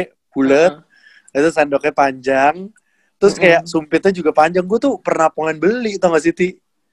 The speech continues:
Speaker 2: Eh, sini beli di gua. Wow, tiba-tiba promo.
Speaker 1: Lah, tiba-tiba jualan.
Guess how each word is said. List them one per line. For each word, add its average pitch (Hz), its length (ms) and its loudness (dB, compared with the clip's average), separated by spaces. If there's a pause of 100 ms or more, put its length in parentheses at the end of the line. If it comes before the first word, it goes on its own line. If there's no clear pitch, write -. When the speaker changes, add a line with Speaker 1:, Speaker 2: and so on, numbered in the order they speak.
(120)
Speaker 2:
Eh, 247 200 0 (460)
sini 262 320 2
beli 214 240 4
di 220 80 -2
gua. 262 320 4
Wow, 302 240 6
tiba-tiba 262 400 -2
promo. 294 400 -2
Speaker 1:
Lah, 147 160 2 (320)
tiba-tiba 202 320 4
jualan. 285 640 8